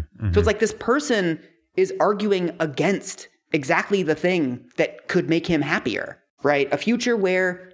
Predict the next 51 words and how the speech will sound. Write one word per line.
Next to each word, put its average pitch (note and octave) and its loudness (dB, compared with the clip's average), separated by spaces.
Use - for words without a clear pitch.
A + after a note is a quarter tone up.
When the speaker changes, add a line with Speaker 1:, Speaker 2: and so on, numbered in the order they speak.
Speaker 2:
there, E3+ 2
you D#3+ -4
know, C3 0
seven A#3+ 0
percent A#3+ -2
of E3+ -2
the F#3+ -2
population F#3 -2
identifies D#3 0
as C3+ -4
L C#3+ -2
G C#3 -6
B C#3+ 0
T D3 0
and, C3 0
like, C3 -4
ooh, F#3+ 2
half F3+ -4
of B2 -8
them B2 -4
are B2 -4
bisexual. C3 0
Let's C#4 0
get F4 0
that D#4+ 2
up. C#4+ 0
Let's D4 -2
get F#4+ -2
those E4 0
numbers G#3+ -2
up, - -14
right? D3+ 0
<laughs> G#3 -2
Because G#3+ -2
a G#3+ 2
world C#4 0
where G#3+ 0
there's G3 -2
more F#3 -2
queer G#3+ -2
people D3 -2
is F3 -2
also B3 0
a A3 0
world A3+ 0
where A3 2
there's A3 -2
more A3 0
types A#3+ -4
of G#3 -2
queerness. - -4